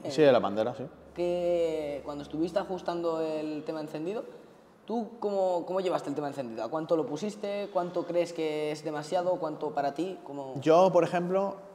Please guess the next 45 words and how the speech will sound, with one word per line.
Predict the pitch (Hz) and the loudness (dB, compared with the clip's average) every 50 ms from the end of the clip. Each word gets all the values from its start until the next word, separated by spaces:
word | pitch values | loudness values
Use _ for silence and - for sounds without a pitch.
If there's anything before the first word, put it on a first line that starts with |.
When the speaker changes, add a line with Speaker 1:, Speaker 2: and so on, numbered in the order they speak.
| - - | -20 0
Speaker 1:
hablando | - 120 117 113 113 123 139 | 4 6 6 6 8 8 8
de | 139 127 | 8 8
P | 120 127 | 8 8
V | 123 123 120 117 110 | 8 8 8 8 6
Vidalot, | 113 113 113 107 117 139 170 - - - | 6 6 6 6 6 6 4 4 0 0
que | - | 4
es | 123 | 4
lo | 120 | 4
que | 107 110 | 6 6
Speaker 2:
Vale. | 107 | 6
Speaker 1:
llevamos | 104 104 107 110 113 | 6 6 6 4 2
nosotros, | 107 104 - 135 131 165 185 180 - - | -2 0 0 0 4 4 4 2 4 2
hemos | 135 143 139 139 | 2 2 4 6
probado | 143 135 135 127 123 | 8 8 8 10 8
también | 120 123 123 120 | 6 4 4 0
otros | 117 110 110 110 | 2 2 2 0
C | - - 110 | 2 2 4
D | 104 101 117 | 6 6 6
I, | 151 208 - - - - - - - - - - - | 4 2 0 -6 -16 -20 -20 -20 -20 -20 -20 -20 6
pero | - 123 117 113 113 | 8 8 10 12 10
el | 113 98 | 10 8
que | 120 | 4
mejor | 107 107 - 117 117 | 0 0 0 0 -2
nos | 110 - | -2 2
fue | - 110 101 | 4 4 4
es | 95 113 | 4 2
ese. | 123 151 185 - - - - - - - 120 | -4 -8 -8 -8 -12 -20 -20 -20 -18 -14 -14
Speaker 2:
Vale. | 117 135 147 - - - - | -12 -12 -14 -18 -20 -10 -2
Speaker 1:
Entonces, | - 117 117 113 120 110 98 104 90 98 | 0 0 2 2 -2 -2 -2 -4 -6 -6
probamos | - - 107 110 110 113 117 117 117 117 117 120 117 117 | -2 4 6 6 6 6 4 2 0 0 0 0 -2 -4
primero | - - 123 117 113 113 113 113 107 | -6 -6 -6 -4 -4 -2 -2 -2 0
con | - 110 110 - - - | 0 -2 -2 -2 -4 -4
ocho | 147 - - 294 - - - - - - - - - - - - - - - - - - - - - | -2 -2 -2 -6 -6 -12 -20 -20 -20 -20 -20 -20 -20 -20 -20 -20 -20 -20 -20 -20 -20 -20 -20 -16 -2
para | - 104 104 101 | 0 2 2 2
ver | 104 107 104 | 2 0 0
qué | - 107 | -2 -2
tal. | - 143 165 214 - - - - - - - - - - _ _ _ _ | -2 -2 -4 -4 -6 -12 -20 -20 -20 -20 -20 -20 -20 -20 _ _ _ _
Y | 131 123 | -4 0
luego, | 123 131 143 147 156 185 196 - - | 4 6 6 6 6 4 2 0 -2
en | - 123 117 | -4 -6 -6
función | - - 123 120 113 - - 131 135 135 139 147 | -8 -10 -10 -10 -10 -6 0 0 2 2 2 0
de | 147 151 156 156 151 151 151 151 151 151 156 151 | 0 0 0 0 0 -2 -2 -2 -2 -4 -2 -2
gasolinas | 147 151 147 - 147 147 147 143 135 | -2 -2 0 0 0 0 -2 -4 -6
que | - - 156 | 0 -2 -2
probábamos, | 143 147 147 147 156 170 175 175 180 180 196 254 - - | 2 2 0 2 2 2 2 0 -2 -2 -4 -6 -8 -12